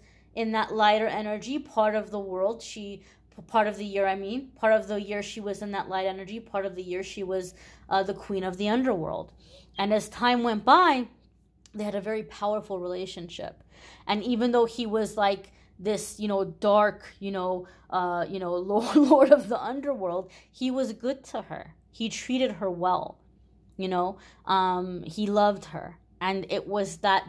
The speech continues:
that, that, that attraction, that, that they were so polar opposite, but there was that attraction.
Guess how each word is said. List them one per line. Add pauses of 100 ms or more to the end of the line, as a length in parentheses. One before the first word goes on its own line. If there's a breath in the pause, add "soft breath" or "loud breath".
that,
that,
that
attraction,
that,
that (420 loud breath)
they
were
so
polar
opposite, (380 soft breath)
but
there
was
that
attraction.